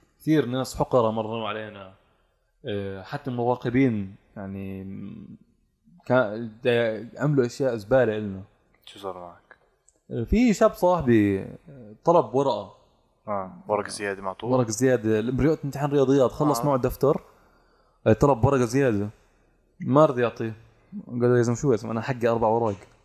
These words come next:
Speaker 1: زيادة."
Speaker 2: مم.
Speaker 1: قال له، قال له: "دبر حالك." <laughs> طب نادي مدير القاعة يهديك، يرضيك.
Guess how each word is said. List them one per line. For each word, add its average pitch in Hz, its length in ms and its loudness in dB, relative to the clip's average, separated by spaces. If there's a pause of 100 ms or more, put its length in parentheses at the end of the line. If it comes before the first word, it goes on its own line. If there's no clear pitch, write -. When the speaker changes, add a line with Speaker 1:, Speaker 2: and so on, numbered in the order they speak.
(160)
Speaker 1:
زيادة." 101 340 -4 (400)
Speaker 2:
مم. 101 220 -20 (680)
Speaker 1:
قال 143 100 6
له، 143 140 6
قال 165 160 4
له: 165 60 6
"دبر 156 200 0
حالك." 131 360 0 (260)
<laughs> - 1300 -20
طب 117 120 4
نادي 135 220 6
مدير 139 220 2
القاعة 131 440 2
يهديك، 127 640 2
يرضيك. 127 360 -2